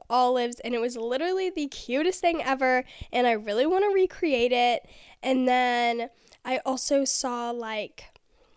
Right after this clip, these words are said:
what else did they have? Like, lots of different pumpkin breads and apple crisp things. Oh my goodness. Literally so good. And also, I'm on fall break right now, which I'm loving. It's very nice to be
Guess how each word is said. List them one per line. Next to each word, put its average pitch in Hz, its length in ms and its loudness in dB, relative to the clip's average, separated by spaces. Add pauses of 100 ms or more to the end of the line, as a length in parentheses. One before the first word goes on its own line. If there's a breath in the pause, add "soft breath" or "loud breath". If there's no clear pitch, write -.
(140)
what 294 180 -14
else 254 240 -6
did 254 140 -10
they 226 80 -12
have? 233 180 -12
Like, 240 160 -10 (240 loud breath)
lots 269 220 4
of 262 80 -6
different 240 340 -4
pumpkin 320 580 0
breads 269 480 0
and 196 280 -12 (120)
apple 254 640 2 (220)
crisp - 680 -2
things. 240 420 -2
Oh 226 60 -8
my 220 160 -8
goodness. 208 400 -6 (380 loud breath)
Literally 311 380 2
so 247 340 2
good. 220 420 -6 (340 loud breath)
And 359 360 6
also, 370 280 2 (160)
I'm 339 220 4
on 392 220 4
fall 277 360 0
break 233 380 -6
right 294 220 -4
now, 294 280 -2
which 262 320 -2
I'm 240 380 -6
loving. 240 840 -2
It's 233 340 -10
very 285 500 2
nice 254 400 0
to - 160 -6
be 220 320 -6